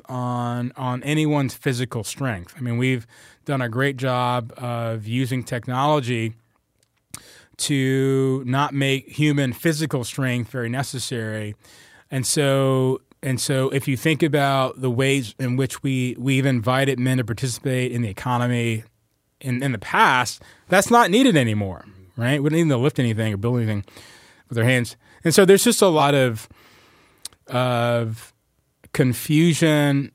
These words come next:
and there's just a lot of, of uncertainty about why I am needed. And that's going to demotivate someone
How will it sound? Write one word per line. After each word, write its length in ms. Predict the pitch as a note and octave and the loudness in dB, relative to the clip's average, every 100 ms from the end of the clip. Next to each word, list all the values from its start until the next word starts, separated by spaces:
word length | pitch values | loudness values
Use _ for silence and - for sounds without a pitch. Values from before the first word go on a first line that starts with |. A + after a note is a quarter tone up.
| - | -10
and 580 | C3+ B2+ B2 B2 A#2+ A#2+ | -4 -2 0 0 0 0
there's 160 | B2 | 0
just 180 | D#3 - | -2 -4
a 100 | B2+ | -4
lot 360 | A#2 A#2+ B2 B2 | -2 0 2 0
of, 400 | A#2+ A2+ G2 - | -2 -4 -6 -10
of 580 | A#2+ A2+ G#2+ G#2+ G#2 F#2+ _ - - - - _ | -6 -4 -4 -6 -8 -12 _ -20 -20 -20 -20 _
uncertainty 800 | - C3+ B2+ - D3 D3+ - C3 | -2 0 0 0 2 0 -2 -4
about 500 | A#2 G#2+ A2 G#2+ A#2+ | -2 -2 -2 -2 -6
why 800 | B2+ B2 A2+ A#2+ B2+ B2+ C3 C3+ C3+ | -6 -6 -2 0 0 0 0 -2 -2
I 180 | B2 | -4
am 160 | A#2+ G#2+ | -4 -2
needed. 480 | G#2+ D#3 G#2 D#2 - _ _ _ _ _ _ _ _ _ _ - | 0 0 -2 -6 -16 _ _ _ _ _ _ _ _ _ _ -8
And 800 | B2+ B2 B2 B2 B2 A#2+ A#2 A2+ | -2 0 0 0 0 -2 -4 -2
that's 280 | C3+ D3 - | 0 0 0
going 220 | D#3 C3+ | 0 0
to 80 | A#2+ | 0
demotivate 880 | G2+ C3+ C3+ B2 C3 B2+ A2+ G#2+ - | 2 2 4 4 2 2 0 -2 -4
someone 840 | - B2 A#2+ A2+ A2+ A2+ A2+ A2 | -2 0 0 0 -2 -2 -2 -6